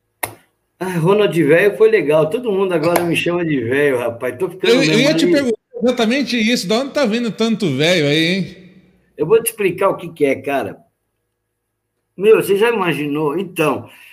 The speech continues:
Speaker 1: vamos voltar aqu-, àquele assunto do começo, que esse negócio de tempo aí é, é fogo, né?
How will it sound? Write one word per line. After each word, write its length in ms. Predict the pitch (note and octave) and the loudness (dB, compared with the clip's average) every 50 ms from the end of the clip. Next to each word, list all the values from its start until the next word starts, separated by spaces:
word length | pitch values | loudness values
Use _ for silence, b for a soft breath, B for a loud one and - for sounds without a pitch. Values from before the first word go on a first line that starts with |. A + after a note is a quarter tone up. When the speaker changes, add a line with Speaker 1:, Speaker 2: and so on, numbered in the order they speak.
| B B B | B B B
Speaker 1:
vamos 200 | G#3 B3 C4 A#3 | -2 -2 -2 2
voltar 340 | B3 G#3+ D#3 - - F3 E3 | 0 0 0 0 -2 -2 -2
aqu-, 220 | - - - - _ _ _ _ - | -2 -4 -14 -18 _ _ _ _ -6
àquele 360 | C#3 C#3 - - E3+ D#3 D3 | -6 -6 -2 0 0 0 0
assunto 300 | C3 B2+ - E3 E3 E3 | -2 -2 -4 -6 -6 -6
do 120 | C#3+ D3+ | -6 -8
começo, 440 | D3+ - C3 B2 C3 D3 D#3 D3 D3+ | -4 -4 -4 -4 -2 -2 -2 -4 -4
que 60 | - | -8
esse 160 | - - - D3+ | -14 -12 -8 -6
negócio 380 | D#3 C#3+ B2+ C3+ D#3 D3+ C#3+ | -4 -4 0 0 0 0 -2
de 80 | B2 G#2+ | -4 -10
tempo 400 | G#2+ - C#3+ D3+ D3+ - - B2+ | -10 -4 -2 -2 -2 -2 -4 -4
aí 260 | A2+ A2+ A#2+ C3+ D3 | -2 -2 0 0 0
é, 200 | D#3 D3 - - | 0 0 -2 -4
é 140 | C3+ - - | -6 -8 -6
fogo, 280 | - A#2+ A2+ F2+ E2+ F2+ | -6 -6 -6 -6 -6 -8
né? 180 | F2+ F2+ F2+ | -10 -10 -14